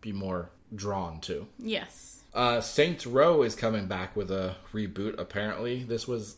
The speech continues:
Speaker 1: a rumor, I think, a week or two ago, but
Speaker 2: Mm-hmm.
Speaker 1: now it's official. They are rebooting the franchise, uh, and it's going to act more like Saints Row three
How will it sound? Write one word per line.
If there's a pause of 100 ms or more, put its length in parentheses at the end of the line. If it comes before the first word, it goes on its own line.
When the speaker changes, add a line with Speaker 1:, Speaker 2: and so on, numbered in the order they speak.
Speaker 1:
a
rumor,
I
think,
a
week
or
two
ago,
but
Speaker 2:
Mm-hmm.
Speaker 1:
now
it's
official. (420)
They
are
rebooting
the
franchise, (340)
uh, (300)
and
it's
going
to
act
more
like
Saints
Row
three